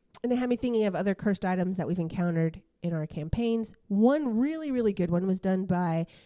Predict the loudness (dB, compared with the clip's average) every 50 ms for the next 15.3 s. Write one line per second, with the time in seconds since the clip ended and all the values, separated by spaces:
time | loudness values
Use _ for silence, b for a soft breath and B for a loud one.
0 | b b _ 0 2 4 4 2 2 2 2 2 2 2 2 0 0 0 0 -2
1 | -2 -2 -2 -4 -4 -4 -4 -4 -4 -2 -2 -2 -2 -2 -4 -6 -8 -10 _ -6
2 | -2 0 0 0 0 -2 -4 -6 -12 -14 -14 -14 -6 -2 -2 0 0 0 -2 -2
3 | -2 -2 -2 0 0 -2 -2 -4 b b b b b b b b b _ -2 -2
4 | -2 -2 0 2 4 6 6 4 4 2 -2 -2 -2 -2 0 0 0 0 0 0
5 | 0 2 2 4 6 6 4 4 2 0 0 0 0 0 -2 -2 -4 -2 2 4
6 | 4 4 4 2 0 -2 -4 -2 -2 0 0 0 0 -2 -2 -2 -4 -4 -4 -4
7 | -4 -4 -4 -6 -10 -16 -20 -20 -20 -20 -20 _ _ _ _ _ _ _ _ _
8 | -20 -20 -20 -20 _ _ -2 0 0 2 0 -2 -2 -2 -2 -2 2 2 2 2
9 | 2 2 -2 -2 -2 -4 -6 -6 -6 _ 0 2 4 4 6 6 4 2 B B
10 | B B B B B -6 -4 -2 -2 -2 -2 -4 -6 -8 -8 -6 -6 -4 -4 -4
11 | -4 -6 -6 -6 -6 -6 -6 -6 -6 -8 -8 -10 -10 -14 _ _ _ _ _ _
12 | _ _ _ _ _ _ _ _ _ _ -8 -4 -4 -2 -2 -2 -4 -4 -6 -8
13 | -10 -14 b b b b b b _ _ -10 -6 -2 -2 -2 0 2 2 2 2
14 | 0 -2 -4 -4 -4 -6 -8 -8 -10 -14 -18 -16 -12 -10 -10 -8 -6 -6 -4 -2
15 | -2 -2 -4 -4 -8